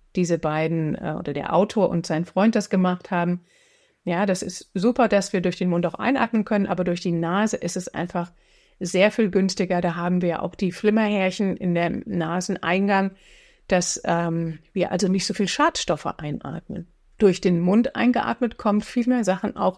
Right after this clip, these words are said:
in uns hinein, die wir eigentlich da gar nicht haben wollen. Du hast dich also jetzt im ersten Schritt beobachtet, du weißt,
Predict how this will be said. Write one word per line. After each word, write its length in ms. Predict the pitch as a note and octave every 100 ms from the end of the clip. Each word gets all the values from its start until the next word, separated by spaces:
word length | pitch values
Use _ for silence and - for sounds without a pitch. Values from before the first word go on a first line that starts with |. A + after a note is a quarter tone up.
| -
in 140 | G3+
uns 200 | G3+ F#3
hinein, 480 | - F3+ F3 F3+ A3+
die 120 | A3
wir 100 | F#3+
eigentlich 220 | - G3+ -
da 100 | F#3+
gar 180 | F#3
nicht 200 | F#3+ G3+
haben 280 | E3+ C#3+ D3
wollen. 340 | C#3+ C3 D#3+ F3 _ _ _ _ _ _ _ _ _
Du 180 | - G#3
hast 200 | A3 C4+
dich 160 | B3+ G3
also 160 | G3+
jetzt 240 | F#3+ F3+ F3+
im 120 | E3+
ersten 300 | E3 D#3+ F3+
Schritt 320 | - E3 -
beobachtet, 840 | F#3+ - C4+ C4+ - A#3+ - - -
du 120 | F3
weißt, 500 | E3+ E3+ F3 -